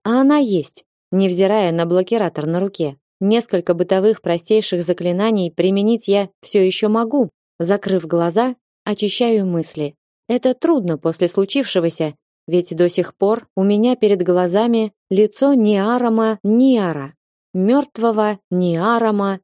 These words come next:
Ниара. В какой-то момент удается сосредоточиться, и я внутренним взором вижу символ, активирующий артефакт. Отец прав, только то, что вживлено в тело, сложно найти и отнять. За подобными артефактами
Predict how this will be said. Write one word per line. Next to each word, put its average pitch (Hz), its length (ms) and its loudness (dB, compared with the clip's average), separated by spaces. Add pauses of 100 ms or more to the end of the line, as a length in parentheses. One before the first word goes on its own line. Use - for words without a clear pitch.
Ниара. 170 680 0 (680)
В - 40 -20
какой-то 269 380 0
момент 226 380 2
удается 202 500 0
сосредоточиться, 190 1000 -4 (240)
и 175 80 2
я 190 220 2
внутренним 175 640 0
взором 170 480 -2 (120)
вижу 226 360 2
символ, 180 560 -2 (180)
активирующий 220 960 0
артефакт. 175 640 -8 (300)
Отец 165 320 -2
прав, 208 320 -4 (180)
только 208 320 0
то, 240 200 0
что - 220 -2
вживлено 190 800 0
в - 100 -20
тело, 214 520 0 (320)
сложно 240 540 0
найти 190 540 -2
и 220 80 0
отнять. 180 580 -2 (360)
За 165 160 0
подобными 180 640 0
артефактами 165 920 -4